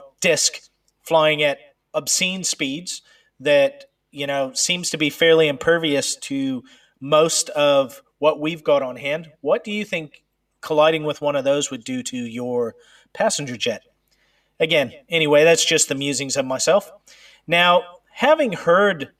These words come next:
this case, you know, and thanks again, Harry, for sending me the link. I, you know, in the back of my mind, I was thinking, "I'm sure I heard of another one." Now, to Adriana in Texas,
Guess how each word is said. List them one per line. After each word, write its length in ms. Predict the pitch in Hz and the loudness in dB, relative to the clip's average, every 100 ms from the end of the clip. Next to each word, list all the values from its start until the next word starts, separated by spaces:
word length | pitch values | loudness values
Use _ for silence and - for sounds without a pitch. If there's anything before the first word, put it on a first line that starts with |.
| _ | _
this 680 | 131 127 160 - - - _ _ _ | -6 -2 0 -2 -8 -12 _ _ _
case, 480 | - 147 131 202 - _ _ _ _ _ _ | -6 -4 -2 -6 -10 _ _ _ _ _ _
you 100 | 151 | 0
know, 240 | 156 156 151 | 4 4 4
and 380 | 156 151 143 - 139 | 2 0 -4 -12 -6
thanks 260 | 165 147 147 | -4 -4 -4
again, 220 | 147 143 | -4 -2
Harry, 240 | 143 143 | -4 -4
for 160 | 143 135 | -6 -6
sending 260 | 151 139 | -4 -4
me 100 | 135 | -8
the 120 | 127 131 | -10 -6
link. 240 | 160 226 _ - - - _ - | -6 -8 _ -20 -20 -20 _ 2
I, 380 | 165 175 180 156 - | 4 4 2 -2 -6
you 140 | 170 | 0
know, 160 | 190 226 | 2 2
in 60 | |
the 80 | 277 | 4
back 180 | 277 285 | 2 2
of 60 | 240 | 0
my 100 | 196 | 0
mind, 240 | 180 175 | 2 2
I 40 | |
was 180 | 156 151 | 0 -2
thinking, 260 | 147 151 147 | -8 -14 -8
"I'm 180 | 165 202 | -6 -4
sure 420 | - 247 285 247 | -4 -2 0 0
I 100 | 185 | 0
heard 180 | 175 156 | 0 0
of 100 | 147 | 0
another 300 | 143 165 135 | 0 0 -2
one." 160 | 117 - _ _ - | -8 -14 _ _ -4
Now, 420 | 151 156 156 147 - | 0 4 4 2 -4
to 260 | - 156 160 | -6 -4 -2
Adriana 540 | 226 196 175 165 170 156 | -4 -2 -2 0 0 -2
in 140 | 151 | -4
Texas, 460 | 135 170 - 269 | -6 -6 -4 -6